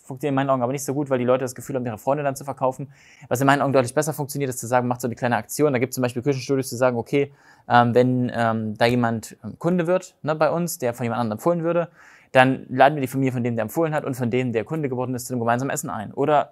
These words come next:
als Terrassenunternehmen zu einem gemeinsamen Grillen im Garten ein. Auf unsere Kosten quasi. Ist ein cooles Event für die, ne? Vielleicht kann man dann sogar noch ein, zwei Empfehlungen abstauben auf anderen Wegen, ne? Und, ähm, macht aber ein cooles Event für die, kann es sogar vielleicht, ähm,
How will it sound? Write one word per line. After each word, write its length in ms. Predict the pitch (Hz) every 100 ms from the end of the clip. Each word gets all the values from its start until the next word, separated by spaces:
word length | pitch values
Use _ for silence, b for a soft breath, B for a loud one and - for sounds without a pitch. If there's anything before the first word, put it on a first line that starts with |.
| -
als 140 | 127
Terrassenunternehmen 640 | - 117 127 113 123 123 120
zu 80 |
einem 80 | 113
gemeinsamen 300 | 113 117 131
Grillen 220 | 127 175
im 80 | 160
Garten 240 | 110 - 110
ein. 160 | 107
Auf 80 | 107
unsere 220 | 120 117
Kosten 320 | 117 165 -
quasi. 340 | 160 175 175 185 b b b
Ist 80 | -
ein 40 | 131
cooles 220 | 147 123
Event 220 | 127 175
für 100 | 175
die, 200 | 175 185
ne? 200 | 143 156
Vielleicht 300 | 139 120 120
kann 80 | 123
man 100 | 123
dann 80 | 117
sogar 160 | 113
noch 100 | 131
ein, 120 | 170 160
zwei 140 | 165
Empfehlungen 400 | 147 165 160 160
abstauben 460 | 139 - 160 156 160
auf 80 | 139
anderen 320 | 143 147 143 b b -
Wegen, 360 | 139 165 175 B B -
ne? 240 | 135 147 B 127
Und, 280 | 135 139 135
ähm, 200 | 131 131
macht 180 | 156 160
aber 100 | -
ein 60 |
cooles 200 | 170 143
Event 220 | 127 139
für 80 | 170
die, 100 | 156
kann 140 | 147 135
es 80 |
sogar 180 | 127 127
vielleicht, 320 | 123 123 120
ähm, 540 | 113 117 113 113 98